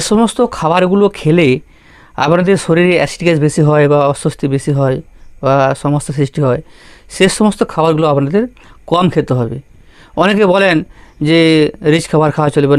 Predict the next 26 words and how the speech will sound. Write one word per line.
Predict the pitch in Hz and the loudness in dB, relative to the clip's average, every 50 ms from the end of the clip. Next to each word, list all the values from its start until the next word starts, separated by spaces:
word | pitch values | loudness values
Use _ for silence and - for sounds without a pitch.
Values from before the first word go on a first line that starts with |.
| 143 | 2
না, | 143 143 143 143 139 139 135 - - | 2 2 2 2 2 0 0 0 0
এটা | 147 156 147 | 0 2 2
চলবে | 156 147 143 147 | 2 2 2 2
না, | 143 139 | 2 0
ওটা | 139 143 | 0 0
চলবে | 147 143 143 139 | 2 2 2 0
না, | 135 135 | 0 -2
কিন্তু | 143 147 147 131 | -2 -2 -2 0
ভুল | 147 147 - 139 | -2 -2 0 -2
কথা। | 123 - 175 196 151 131 | 0 0 -2 -2 -2 -2
যে | 139 151 160 - | -2 -2 -2 0
সমস্ত | - 208 220 220 - 233 226 - - | 0 0 0 0 0 -4 -6 -4 -4
খাবারে | 151 139 143 156 170 185 202 220 220 | -2 0 0 0 0 2 2 2 0
অ্যাসিড | 202 - 208 170 170 | 0 0 0 0 2
গ্যাস | 170 143 147 | 2 2 2
হয়, | 143 147 143 139 | 2 0 0 0
যে | 143 - | -2 -2
সমস্ত | - 170 180 180 - - - | -2 -2 -2 -4 -4 -6 -4
খাবারে | - 143 151 165 170 185 175 170 | -2 0 0 2 2 2 2 2
আপনার | 160 160 160 156 156 143 139 | 2 2 2 2 2 2 0
অস্বস্তি | - - 160 - - 151 139 | -2 -4 -6 -2 0 0 0
হচ্ছে, | 139 - - - 139 135 | 0 -2 -4 -4 -2 -2
অ্যাসিড | 139 - 151 143 | -2 -2 -2 -4
গ্যাস | 143 - 151 | -4 -4 -6
হচ্ছে, | 135 - - - - - _ _ - - - - - - - - - | -10 -10 -10 -12 -12 -12 _ _ -20 -20 -20 -20 -20 -20 -20 -10 -4
সে | - | -2